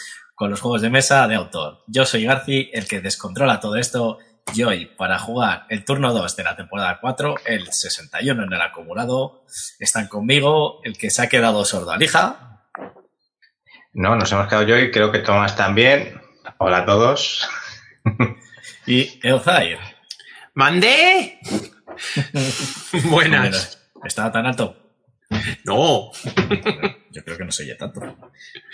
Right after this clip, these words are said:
Speaker 1: Pero es que tenéis el volumen muy alto, a lo mejor vosotros. No sé.
Speaker 3: Puede ser.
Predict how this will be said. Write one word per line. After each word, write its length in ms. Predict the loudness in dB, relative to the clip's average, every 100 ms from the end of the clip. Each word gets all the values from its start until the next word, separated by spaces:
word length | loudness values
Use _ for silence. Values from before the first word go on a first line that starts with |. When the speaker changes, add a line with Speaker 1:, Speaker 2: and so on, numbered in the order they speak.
| -14 -10
Speaker 1:
Pero 460 | -8 -8 -12 _ -8
es 120 | -4
que 80 | -4
tenéis 280 | -4 -4 -2
el 60 |
volumen 280 | -2 -2 -4
muy 140 | -2
alto, 180 | -2 -2
a 60 | -6
lo 40 |
mejor 200 | -6 -6
vosotros. 340 | -4 -4 -6 -8 -12 -10
No 140 | -8
sé. 100 | 0
Speaker 3:
Puede 160 | 2 2
ser. 300 | 4 2